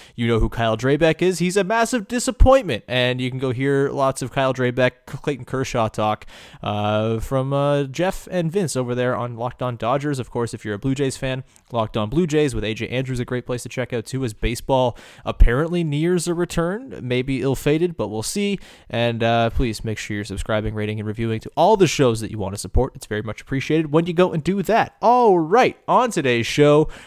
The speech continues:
we continue our dive into Raptors what-ifs after yesterday's chat with Catherine Niker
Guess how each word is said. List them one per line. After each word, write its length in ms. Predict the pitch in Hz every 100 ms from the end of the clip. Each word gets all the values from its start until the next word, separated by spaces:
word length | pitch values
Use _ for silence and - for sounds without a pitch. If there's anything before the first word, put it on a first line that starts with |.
| -
we 200 | 127 160
continue 640 | 160 156 123 123 107 110 123
our 320 | 110 110 110
dive 480 | - 113 107 113 127
into 360 | 120 113 123 110
Raptors 560 | 110 117 - 123 110
what-ifs 520 | 120 110 - 185 - 117
after 280 | 113 -
yesterday's 520 | 110 127 147 139 135 -
chat 320 | 139 143 127
with 160 | 117
Catherine 360 | - 113 113 107
Niker 440 | 131 175 190 175